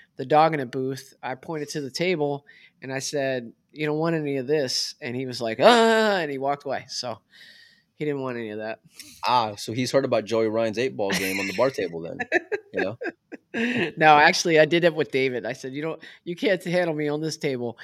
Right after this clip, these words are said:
Speaker 1: And he just laughed and walked away, but it was
Speaker 2: Those are
Speaker 1: funny.
Speaker 2: like,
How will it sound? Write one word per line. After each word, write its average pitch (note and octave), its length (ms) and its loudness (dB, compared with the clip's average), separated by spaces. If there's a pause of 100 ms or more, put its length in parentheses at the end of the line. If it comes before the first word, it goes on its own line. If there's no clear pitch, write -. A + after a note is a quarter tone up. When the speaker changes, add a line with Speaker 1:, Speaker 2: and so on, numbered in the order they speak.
(200)
Speaker 1:
And C3 140 -8
he C#3 60 -4
just C3 180 -6
laughed B2+ 480 -4
and B2 80 -10
walked A#2+ 260 -6
away, A#2+ 300 -8
but A#2 240 -10 (500)
it B2 40 -12
was D3+ 160 0
Speaker 2:
Those F#3+ 100 -4
are - 20 4
Speaker 1:
funny. F3+ 100 4
Speaker 2:
like, C3+ 260 6